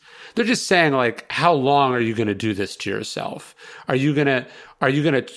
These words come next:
is, is the rest of your life gonna be horrible because one person did a horrible thing to you?" That, that, that's not the way to do it.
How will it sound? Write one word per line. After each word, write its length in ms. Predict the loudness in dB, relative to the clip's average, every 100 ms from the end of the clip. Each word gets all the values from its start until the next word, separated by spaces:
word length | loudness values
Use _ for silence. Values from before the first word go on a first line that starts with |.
| -20 _
is, 140 | -6 -4
is 180 | -4 -4
the 120 | -4
rest 320 | 0 0 0
of 80 | 0
your 140 | 2
life 320 | 2 2 2 0
gonna 180 | -2
be 120 | 0 -2
horrible 520 | 0 2 2 0 0
because 320 | -2 -2 -4
one 280 | -2 -2 0
person 360 | -2 -2 -4
did 240 | 0 2 2
a 100 | 2
horrible 440 | 2 2 2 0
thing 260 | 0 -2 -2
to 140 | -4
you?" 140 | -4 -2
That, 240 | -2 -2
that, 260 | -6 -6 -4
that's 220 | -6 -2
not 180 | -4 -4
the 80 | -4
way 160 | -2
to 100 | -4
do 240 | -4 0 0
it. 220 | -2